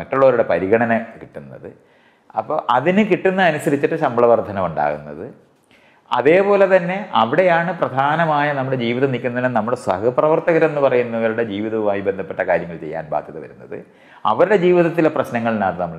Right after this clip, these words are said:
ഇടപെടേണ്ടി വരുന്നത്. ഇങ്ങനെ നമ്മൾ ആലോചിക്കുമ്പോൾ നമ്മുടെ ജീവിതത്തിൻ്റെ മുക്കാൽ പങ്കും ഈ ഓഫീസോ ഫാക്ടറിയോ കൊണ്ടുപോകും. ഈ നിൽക്കുന്ന ആളുകളുടെ വീട്ടിലോട്ട് വന്നിട്ട് വേണം, കാരണം ഈ വീട്ടുട-,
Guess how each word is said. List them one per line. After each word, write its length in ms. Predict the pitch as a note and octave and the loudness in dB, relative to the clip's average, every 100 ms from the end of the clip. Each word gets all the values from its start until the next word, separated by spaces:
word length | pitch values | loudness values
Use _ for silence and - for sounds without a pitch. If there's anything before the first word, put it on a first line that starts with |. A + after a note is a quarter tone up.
| D2 | -6
ഇടപെടേണ്ടി 400 | E2 F#2 E2+ D2+ | -2 0 -2 -6
വരുന്നത്. 320 | C2 C#2 C#2+ F#2 _ _ _ A2+ | -16 -20 -20 -20 _ _ _ -12
ഇങ്ങനെ 200 | B2+ F3+ F3 | -6 -2 -2
നമ്മൾ 140 | E3+ D3+ | 0 0
ആലോചിക്കുമ്പോൾ 540 | D3 D#3+ D#3+ E3 D#3 D3+ | 2 2 2 -2 -6 -2
നമ്മുടെ 220 | B2+ D3 C3 | -2 -2 -2
ജീവിതത്തിൻ്റെ 380 | C#3+ D3+ D#3 D#3 | -2 -2 -4 -6
മുക്കാൽ 300 | C#3+ - G#3 G#3+ | -8 2 2 2
പങ്കും 320 | F3 C#3 D3+ D3+ - _ - A2+ | -2 -2 -6 -6 -18 _ -16 -12
ഈ 40 | A2 A2 F#2+ | -8 -2 -2
ഓഫീസോ 400 | G2 A#2 A2+ C3+ E3 - | -2 -6 -2 -2 -2 -8
ഫാക്ടറിയോ 440 | E2+ D#2 - E2 - | -8 -8 -12 -14 -14
കൊണ്ടുപോകും. 300 | E2 - _ _ _ _ _ _ _ _ _ _ _ _ _ _ _ _ _ _ _ _ _ _ _ - F#3+ | -16 -18 _ _ _ _ _ _ _ _ _ _ _ _ _ _ _ _ _ _ _ _ _ _ _ -2 4
ഈ 20 | A#3+ A#3+ | 4 4
നിൽക്കുന്ന 360 | G3+ - F#3 G3 F3 D#3+ | 0 0 2 4 4 4
ആളുകളുടെ 520 | D#3 E3 D#3+ D#3+ F3 F#3 - - - A#2+ | 4 4 4 4 0 -2 -16 -20 -16 -4
വീട്ടിലോട്ട് 560 | B2+ C3+ E3 E3+ E3+ F3+ F3+ - - G#2+ | -4 2 4 4 2 0 0 -10 -2 0
വന്നിട്ട് 460 | G#2+ A#2+ C#3 C3+ D3+ | 0 0 -2 0 2
വേണം, 380 | A#2 A#2 B2 A#2+ - - _ _ _ _ _ _ _ _ _ _ _ _ - F#2 | 4 2 -2 -4 -4 -18 _ _ _ _ _ _ _ _ _ _ _ _ -16 -10
കാരണം 200 | G#2+ A2+ G#2 | -6 -6 -6
ഈ 20 | F#2 F#2 | -8 -8
വീട്ടുട-, 460 | G2+ D3 C#3 C#3+ | -6 0 2 2